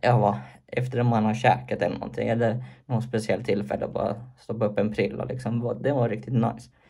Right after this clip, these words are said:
Men ja, men allting för den här videon. Jag hoppas ni har tyckt om den här videon. Om ni gjorde det, tryck gärna på tummen upp, prenumerera gärna och dela den här, eh, den här videon med en vän, så hade jag blivit jätteglad. Så får ni ha det så bra, så syns vi i nästa video. Får ni ha det så bäst.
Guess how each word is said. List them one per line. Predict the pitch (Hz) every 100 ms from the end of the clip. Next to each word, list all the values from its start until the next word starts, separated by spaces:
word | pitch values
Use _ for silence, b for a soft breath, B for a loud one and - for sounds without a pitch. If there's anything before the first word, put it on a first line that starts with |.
| b b b
Men | 113 107 120
ja, | 170 - - _ -
men | 127
allting | 147 165 135 135
för | 131 123
den |
här | 139
videon. | 139 131 131 131
Jag | 127
hoppas | 123 117
ni | 113
har | 110
tyckt | 107
om | 123 143
den | 135 127
här | 127
videon. | 123 123 123
Om | 120 131
ni |
gjorde | 139 139
det, | 123 123 127 B -
tryck | 131
gärna | 135 135
på | 135
tummen | 131 143 139
upp, | 131 - B B _
prenumerera | 123 113 123 139 131 123 123
gärna | 120 113 110 123 B
och | - 127
dela | 123
den | 110
här, | 107 104 107 117 -
eh, | 107 101
den | 104
här | 110
videon | 104 107 107
med | 107 104
en | 104
vän, | 110 139 131
så | 127
hade | 110
jag | 107
blivit | 107 107
jätteglad. | 113 117 127 139 -
Så | -
får | 123 110
ni | 107
ha | 107 107
det | 104
så | 110
bra, | 110
så | 107 -
syns | 113 104
vi | 107
i |
nästa | 107 -
video. | 110 113 101
Får | 104
ni | 104
ha |
det | 107
så | 127
bäst. | 120 - -